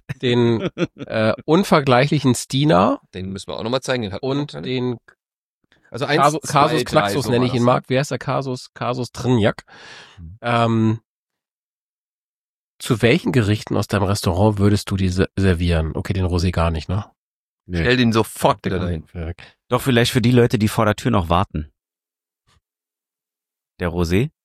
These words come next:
Speaker 3: Ach so.
Speaker 1: Ja.
Speaker 4: Ich meine, ne, also wenn die noch
Speaker 3: Ja.
Speaker 4: warten, dann gibst du eine
Speaker 3: Es wartet
Speaker 4: Pulle raus.
Speaker 3: niemand vor der Tür, das kann ich versprechen.
Speaker 4: Okay.
Speaker 3: <laughs> Äh, also, ich meine, das ist, äh, relativ einfach, äh, beantwortet. Ähm,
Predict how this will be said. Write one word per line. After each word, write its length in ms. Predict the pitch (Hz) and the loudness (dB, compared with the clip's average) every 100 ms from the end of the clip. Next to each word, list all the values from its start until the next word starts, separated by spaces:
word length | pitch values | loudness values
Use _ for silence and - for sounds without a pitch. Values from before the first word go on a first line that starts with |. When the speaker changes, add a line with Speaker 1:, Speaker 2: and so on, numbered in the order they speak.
| _ _ _ - | _ _ _ -2
Speaker 3:
Ach 120 | 151 | -2
so. 220 | 139 147 - _ | 0 -2 -2 _
Speaker 1:
Ja. 120 | - 90 | -10 -6
Speaker 4:
Ich 60 | |
meine, 360 | 98 120 127 90 | -2 0 0 2
ne, 80 | 76 | -2
also 260 | 85 87 | -2 -2
wenn 100 | 92 | -2
die 100 | 98 | 0
noch 120 | 95 | 0
Speaker 3:
Ja. 60 | 90 | 0
Speaker 4:
warten, 280 | 90 117 131 | -2 -2 -4
dann 160 | 101 | -4
gibst 200 | 92 104 | -4 -6
du 60 | 113 | -2
eine 80 | 101 | -2
Speaker 3:
Es 120 | - | 0
wartet 200 | 117 104 | 0 2
Speaker 4:
Pulle 80 | 92 | 2
raus. 120 | 123 | 2
Speaker 3:
niemand 140 | 113 | 0
vor 80 | 92 | -4
der 100 | 101 | -4
Tür, 200 | - 107 | -4 -4
das 120 | 95 | -4
kann 140 | - 95 | -4 -6
ich 60 | |
versprechen. 340 | 90 87 90 90 | -6 -8 -10 -12
Speaker 4:
Okay. 260 | - 92 - - - | -12 -12 -12 -14 -8
Speaker 3:
<laughs> 1200 | - 226 214 233 208 208 190 175 156 180 151 160 143 - 143 151 156 135 - | -4 2 2 2 2 2 2 2 2 0 -2 -2 -4 -6 -8 -4 -4 -6 -8
Äh, 800 | 139 131 131 127 127 123 123 131 - _ _ _ | -2 0 2 2 4 4 2 -2 -8 _ _ _
also, 220 | - 117 - _ - _ _ _ - | -8 -4 -6 _ -20 _ _ _ -16
ich 120 | 87 | -10
meine, 160 | 98 95 | -6 -4
das 120 | 92 | -2
ist, 220 | 104 - | -2 0
äh, 60 | 110 | 2
relativ 720 | 113 110 117 85 98 127 117 | 4 2 0 -2 2 2 2
einfach, 320 | 104 117 98 101 87 131 | 0 0 -2 -8 -12 -4
äh, 580 | 110 104 101 101 107 117 | 0 2 4 2 0 -2
beantwortet. 680 | 104 90 104 117 113 104 - - _ _ | -2 -2 0 0 0 -2 -6 -20 _ _
Ähm, 560 | - 98 98 95 95 | -8 -4 -2 -2 -4